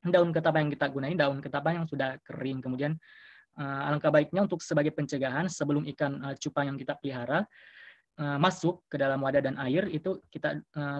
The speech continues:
terlebih dahulu rendam, rendam lah. Mungkin daun ketapang itu di dalam air, kemudian sudah, kalau warnanya sudah agak kecoklatan begitu, ya kita bisa angkat, kemudian kita boleh memasukkan ikan, eh,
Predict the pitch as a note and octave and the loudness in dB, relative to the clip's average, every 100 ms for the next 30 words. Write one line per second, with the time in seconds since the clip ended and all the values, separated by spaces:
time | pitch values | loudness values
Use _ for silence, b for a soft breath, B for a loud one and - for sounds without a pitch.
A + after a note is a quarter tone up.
0 | D3 D3 C#3 E3+ E3 C#3+ E3 E3 C3 - | -4 0 2 2 2 4 4 4 0 -6
1 | C#3 E3 C#3 - B B C3 D3+ C3+ C#3 | -2 0 0 -6 B B -6 -4 -2 -2
2 | C3 C3 C3+ - D3 C3+ E3 C#3 C3 B2 | -2 -4 -6 -4 -6 -4 -4 -2 -2 -4
3 | B2+ D#3 G3 C#3 D3+ D#3+ C#3+ - D3 D3 | -2 0 0 -4 -6 -4 -6 -4 -4 0
4 | D3 C#3+ C#3+ - C#3 C3+ C#3 - C3+ C3+ | -2 -2 -6 -4 -2 -2 -4 -2 -2 0
5 | C#3+ - C#3 C#3 E3 E3 D3+ D3+ F3+ E3 | -4 0 0 2 4 4 4 2 0 -4
6 | B B - C#3 D3 D3+ - C3 C#3+ E3+ | B B -4 -4 2 0 2 0 2 -2
7 | - C#3+ D#3+ D#3+ E3 D3 C#3 E3 E3+ - | -2 0 2 4 2 4 6 6 4 -8
8 | - C3 C3 - C3 E3 C#3+ D#3 E3 D#3+ | -8 -4 -2 -4 0 2 2 4 4 2
9 | C#3+ C3+ | -2 -4